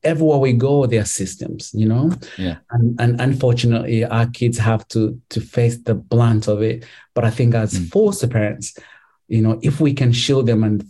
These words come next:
Speaker 1: fight the best we can, and also make sure that it does not become a distraction. I think that's where we fail. That's where we burn out, when the system burns out and all we,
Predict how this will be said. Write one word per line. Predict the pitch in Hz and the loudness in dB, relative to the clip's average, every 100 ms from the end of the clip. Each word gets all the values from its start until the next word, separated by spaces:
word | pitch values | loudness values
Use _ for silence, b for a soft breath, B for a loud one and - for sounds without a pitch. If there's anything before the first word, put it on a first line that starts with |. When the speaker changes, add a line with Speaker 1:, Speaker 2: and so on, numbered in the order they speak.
| _ | _
Speaker 1:
fight | 208 202 170 | -4 -2 0
the | 117 | 0
best | 123 117 | 0 -2
we | 110 | -2
can, | 107 131 123 | -2 -4 -6
and | 165 185 | -2 0
also | 190 196 | 0 0
make | 151 143 | 0 -2
sure | 147 123 | -2 0
that | 120 127 B B _ - | 0 -4 B B _ -6
it | 131 | -2
does | 135 151 147 135 | 0 -2 0 2
not | 135 131 | 2 2
become | 123 120 117 | 0 0 2
a | 113 | 2
distraction. | 101 - 120 113 - 160 | -2 -4 -4 -4 -4 -4
I | 117 | -2
think | 143 127 | 0 0
that's | 123 123 - | 0 -2 0
where | 123 | 0
we | 117 110 | 2 0
fail. | - - 170 123 | -4 0 0 2
That's | 117 123 | -2 0
where | 113 | 0
we | 117 | 0
burn | 117 139 180 | -2 -2 0
out, | 120 - B B | -2 -4 B B
when | - 120 | 0 0
the | 113 | 2
system | - 196 190 131 113 | 0 -2 0 2 2
burns | 120 131 120 | 2 0 0
out | 107 107 | 0 -2
and | 107 107 | -2 0
all | 127 120 | 2 2
we, | 117 117 | 2 -2